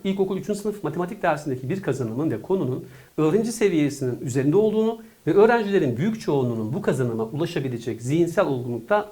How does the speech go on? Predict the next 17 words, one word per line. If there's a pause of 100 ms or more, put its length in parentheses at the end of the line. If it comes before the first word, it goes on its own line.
(140)
olmadıklarını
tespit
eder. (640)
Bu
komisyonun
yaptığı
tespit
aşağıdaki
kuramsal
temellerden
hangisiyle (260)
en
çok
ilgilidir? (400)
Neyi
veriyor
bize?